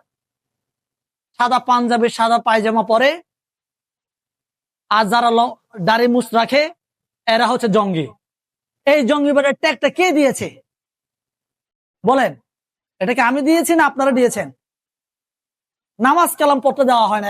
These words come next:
একটা সময়। এই কথাগুলো যখনই আমরা বলেছি, আমাদেরকে পাহাড়ি সন্ত্রাসী ট্যাগ দিয়েছে আমাদেরকে। আমি এলাকায় আসতে পারি না দীর্ঘদিন,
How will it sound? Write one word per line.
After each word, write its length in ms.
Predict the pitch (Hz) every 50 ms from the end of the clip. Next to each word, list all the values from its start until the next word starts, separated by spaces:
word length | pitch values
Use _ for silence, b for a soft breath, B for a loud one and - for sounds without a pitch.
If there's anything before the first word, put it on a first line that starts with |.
| 202
একটা 140 | 190 - 220
সময়। 320 | - - 180 165 139 120 - _ _ _ _ _ _ _ _ _ _ _ _ _ _ _ _ _ _ _ _ _ _ _ _ _ -
এই 120 | 247 254 247
কথাগুলো 440 | 262 254 254 262 262 254 269 285 320 349 381 403 _ _ _ _ _ _ _ -
যখনই 400 | 160 240 254 - 285 349 349 330 302
আমরা 140 | 294 285 285
বলেছি, 340 | 247 269 262 254 - - 262 247
আমাদেরকে 480 | 233 220 240 247 226 262 247 - 240 220 196 185 175 _ _ _ _ _ _ _ _
পাহাড়ি 300 | - 233 226 247 254 254 240
সন্ত্রাসী 440 | 247 254 247 240 226 240 220 220 233 233
ট্যাগ 140 | 240 220 208 185
দিয়েছে 240 | 170 185 175 165 -
আমাদেরকে। 420 | 170 156 156 156 147 151 139 143 131 _ _ _ _ _ _ _ _ _ _ _ -
আমি 200 | 214 233 254 285
এলাকায় 380 | 302 294 285 285 - 285 285 269 -
আসতে 140 | - - 285
পারি 160 | 285 269 262
না 100 | 254 262
দীর্ঘদিন, 400 | 233 226 233 214 240 214 214 180